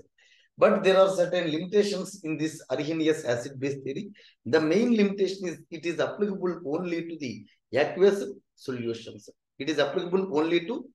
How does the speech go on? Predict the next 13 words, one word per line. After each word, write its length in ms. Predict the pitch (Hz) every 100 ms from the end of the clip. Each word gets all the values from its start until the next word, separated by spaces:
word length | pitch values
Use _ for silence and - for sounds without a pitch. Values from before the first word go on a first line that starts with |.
| _
aqueous 400 | 123 143 170 180
solutions. 640 | 156 147 147 139 127 127 - - _ _
And 160 | 117 147
also 320 | 196 202 208
it 180 | 208 202
failed 320 | 165 175 175
to 120 | 180
explain 400 | 160 - 151 156
the 80 | 151
basic 420 | 123 143 143 190
nature 320 | 160 143 143 135
of 400 | 135 156 - - - -
ammonia 560 | 143 160 170 165 -